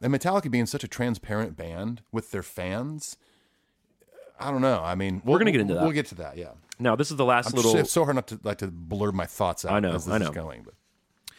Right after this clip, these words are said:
Speaker 2: So this is the last little thing. So Rue and Millett outlined how they would sell up to forty-four hundred tickets per show for twenty concerts on the tour.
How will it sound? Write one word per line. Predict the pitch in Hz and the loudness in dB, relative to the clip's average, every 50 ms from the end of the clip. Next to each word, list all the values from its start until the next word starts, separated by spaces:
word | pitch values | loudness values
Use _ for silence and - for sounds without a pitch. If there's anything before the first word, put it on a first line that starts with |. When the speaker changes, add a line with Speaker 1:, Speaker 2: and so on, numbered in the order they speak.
| - - - - | -20 -20 -20 -10
Speaker 2:
So | - - 156 127 123 - - - | 0 4 4 6 6 4 0 -2
this | 117 123 127 135 | -4 -4 -2 0
is | 143 | 0
the | 131 | 2
last | 123 117 - | 2 2 0
little | 120 104 98 | -2 -2 -2
thing. | 92 85 | -2 -2
So | - - 110 | 0 0 0
Rue | 101 104 127 147 170 | 2 4 4 4 4
and | 165 165 | 4 4
Millett | 151 139 123 117 107 - - | 2 4 4 4 4 4 2
outlined | 107 120 - 107 120 117 113 107 | 2 2 2 2 0 -2 -2 0
how | 104 107 | 0 0
they | 98 101 | 0 2
would | 95 90 87 | 0 0 -2
sell | - - 98 | -2 0 0
up | 95 - - | 0 0 -2
to | 92 | -8
forty-four | - - 107 117 131 147 - 151 147 | -8 -2 -2 0 0 -2 -2 -4 -4
hundred | 151 143 143 131 - | -4 -4 -6 -4 -4
tickets | 120 110 - - - | -4 -4 -4 -6 -8
per | - - - 127 151 | -10 -6 -4 -2 -2
show | 156 - - 120 98 90 87 | -2 0 2 2 2 2 0
for | - - 80 | -2 -6 -10
twenty | - - - 107 117 147 | -10 -6 -4 -4 -4 -4
concerts | - - 120 110 107 - - - | -2 -2 -2 -2 -2 -4 -8 -8
on | 104 101 | -6 -6
the | 98 | -6
tour. | 92 - - 92 90 85 85 - | -6 -6 -4 -2 -2 -2 -2 -4